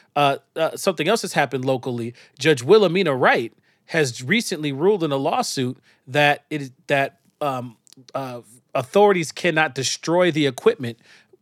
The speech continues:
as they remove folks from these homeless encampments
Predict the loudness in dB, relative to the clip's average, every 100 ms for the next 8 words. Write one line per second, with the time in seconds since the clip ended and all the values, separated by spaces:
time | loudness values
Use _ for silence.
0 | 2 2 4 0 0 0 0 0 0 0
1 | 0 -6 -6 -4 -4 -4 -4 -6 -8 -4
2 | -6 -6 -12 -14